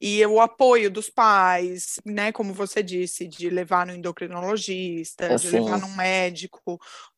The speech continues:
Speaker 1: e ter, dar esse suporte mesmo, né?
Speaker 2: Sim, sim. É, é como eu falo, é, quando as crianças, elas já têm, é, o acesso à informação, né,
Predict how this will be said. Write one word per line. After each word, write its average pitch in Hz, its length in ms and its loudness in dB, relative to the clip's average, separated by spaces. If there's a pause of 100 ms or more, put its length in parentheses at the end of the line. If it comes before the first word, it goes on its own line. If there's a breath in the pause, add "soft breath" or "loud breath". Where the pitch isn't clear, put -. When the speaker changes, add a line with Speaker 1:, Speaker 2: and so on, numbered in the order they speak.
Speaker 1:
e 202 120 -6
ter, 294 280 2 (100)
dar 262 240 4
esse 339 160 -2
suporte 226 680 -2
mesmo, 190 420 -8
né? 175 260 -14 (1500 loud breath)
Speaker 2:
Sim, 160 440 6
sim. 147 360 0 (320 soft breath)
É, 160 440 8
é 175 80 2
como 180 240 0
eu 185 60 2
falo, 143 460 2
é, 117 480 0
quando 127 200 -8
as 135 120 -4
crianças, 143 380 -4
elas 135 260 0
já 135 100 -10
têm, 135 360 -12 (180)
é, 120 160 8
o - 20 8
acesso 120 460 4
à 131 60 2
informação, 123 800 0
né, 123 220 0